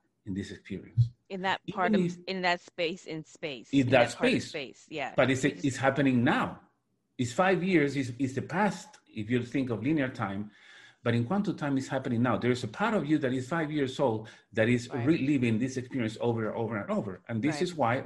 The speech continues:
Speaker 1: whenever you face a similar situation, you're triggered.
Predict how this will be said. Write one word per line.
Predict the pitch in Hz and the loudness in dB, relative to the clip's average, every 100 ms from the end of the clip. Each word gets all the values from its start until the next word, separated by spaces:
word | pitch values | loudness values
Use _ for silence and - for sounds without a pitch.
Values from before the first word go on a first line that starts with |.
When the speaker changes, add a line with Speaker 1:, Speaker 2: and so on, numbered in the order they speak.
| 110 | -4
Speaker 1:
whenever | 101 110 123 | -2 0 -2
you | 139 151 | -4 -6
face | - 110 107 - | -2 -2 -2 -10
a | |
similar | 98 104 104 101 | -10 -4 -4 -4
situation, | 143 - 101 98 135 113 | -6 -6 -6 -4 -6 -6
you're | 92 - | -10 -4
triggered. | 139 120 80 | -4 -2 -6